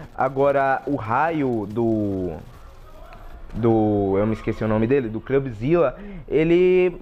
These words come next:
agora pega fogo. Antigamente não pegava, apenas destruía o local e ficava assim mesmo. E agora a, as artes melhoraram pra caramba também,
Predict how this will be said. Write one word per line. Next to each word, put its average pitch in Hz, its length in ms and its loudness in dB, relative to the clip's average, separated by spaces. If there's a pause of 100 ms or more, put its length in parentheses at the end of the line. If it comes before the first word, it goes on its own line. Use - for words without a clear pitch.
agora 143 360 2
pega 160 240 0
fogo. 147 420 -2
Antigamente 127 500 -2
não 139 140 -2
pegava, 113 400 2
apenas 123 260 -2
destruía 156 400 0
o 170 40 2
local 190 340 0
e 202 160 -8
ficava 156 420 -2
assim 160 300 -6
mesmo. 117 340 -6 (600)
E 214 160 2
agora 175 680 4
a, 147 340 2
as 135 160 -2
artes 131 300 -4
melhoraram 135 580 2
pra 120 160 -2
caramba 120 380 0
também, 113 480 -4